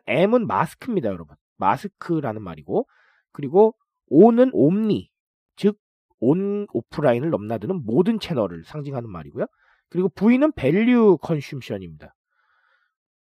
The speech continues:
가치 소비죠. 제가 많이 말씀드렸던. I는 이너뷰티, 건강을 말하는 거고요. N은 노함,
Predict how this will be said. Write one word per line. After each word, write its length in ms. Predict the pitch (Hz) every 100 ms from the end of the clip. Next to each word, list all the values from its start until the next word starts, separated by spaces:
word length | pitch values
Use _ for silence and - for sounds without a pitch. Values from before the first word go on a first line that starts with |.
| -
가치 260 | - -
소비죠. 360 | 151 104 98 208
제가 380 | - 127 120 92
많이 400 | - 131 123 95
말씀드렸던. 720 | 90 95 98 85 - 160 254 _ _ _ _ -
I는 440 | 120 170 185 262 -
이너뷰티, 720 | 180 226 170 - 101 90 226 -
건강을 720 | - 139 165 170 143 123 120
말하는 280 | 104 95 87
거고요. 280 | 82 156 254 _ _ -
N은 420 | 113 151 202 233
노함, 460 | 143 190 185 185 104